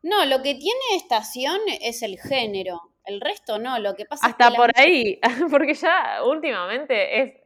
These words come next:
Speaker 1: Sí,
Speaker 2: al
Speaker 1: bueno,
Speaker 2: final,
Speaker 1: acá
Speaker 2: tipo, bueno, si
Speaker 1: Sí.
Speaker 2: te da calor, no lo uses, <laughs> pero si no te da calor, usalo, porque he visto géneros también, no sé,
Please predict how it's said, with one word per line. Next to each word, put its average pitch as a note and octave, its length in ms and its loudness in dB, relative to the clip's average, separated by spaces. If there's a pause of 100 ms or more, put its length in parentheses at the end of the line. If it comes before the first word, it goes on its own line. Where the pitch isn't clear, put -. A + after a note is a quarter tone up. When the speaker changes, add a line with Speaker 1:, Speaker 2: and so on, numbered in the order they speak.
(120)
Speaker 1:
Sí, A3+ 80 -14 (200)
Speaker 2:
al G3 160 0
Speaker 1:
bueno, F#3+ 60 -14
Speaker 2:
final, A#3 360 -2
Speaker 1:
acá - 80 -8
Speaker 2:
tipo, G#3+ 600 -2 (320)
bueno, G#3+ 360 2
si G3+ 120 -6
Speaker 1:
Sí. F#3+ 60 -8
Speaker 2:
te G3 60 -2
da C4 160 0
calor, C4 440 2
no A3 120 -6
lo A3 160 0
uses, C4 260 -2
<laughs> G#3 140 -12
pero A#3+ 120 2
si A#3 180 -8
no D4+ 160 -2
te C#4 80 0
da B3 180 0
calor, B3 280 0
usalo, A#3+ 480 0
porque F3 260 -4
he A3 40 2
visto C4 300 -2
géneros G3 440 0
también, G3 360 2 (200)
no G#3 80 -4
sé, A#3 260 4